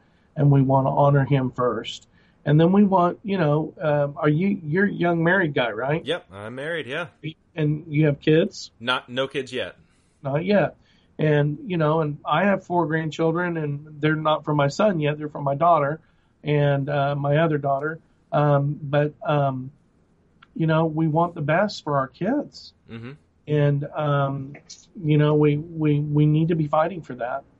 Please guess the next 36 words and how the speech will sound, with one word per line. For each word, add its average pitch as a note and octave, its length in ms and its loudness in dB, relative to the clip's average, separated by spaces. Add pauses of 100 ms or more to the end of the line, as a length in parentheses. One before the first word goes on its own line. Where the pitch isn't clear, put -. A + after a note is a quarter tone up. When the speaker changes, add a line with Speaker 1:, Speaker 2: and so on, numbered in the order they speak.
(160)
Speaker 2:
Yeah. G2+ 180 -12 (120)
Speaker 1:
And, C#3 520 0
I D#3 80 -2
mean, D3 600 0
if C#3+ 200 -2
you D#3+ 180 4
and D#3 100 2
your D3+ 120 4
wife D#3 300 2
wanna D3 220 0
have C#3 180 -2
children, D3+ 400 0
I D3 100 2
hope, C#3+ 300 -2
hope D3+ 240 -2
you, D3+ 160 -2
hopefully D3+ 400 -2
you C3+ 140 -2
do, C3 280 -2
if D#3+ 100 -6
there's - 100 -8
Speaker 2:
Yeah. E3 80 -4
Speaker 1:
nothing C3+ 320 -6 (120)
wrong, E3 220 0 (400)
and, D3 400 2
uh, D3+ 340 -2
and D#3 220 -2
that D#3 180 -2
you D#3 140 0
would D#3+ 220 0
want D#3+ 280 0 (180)
to E3 120 -4
fight A3 480 0
for D#3+ 140 -2
that D3 320 2
in, D#3 200 -6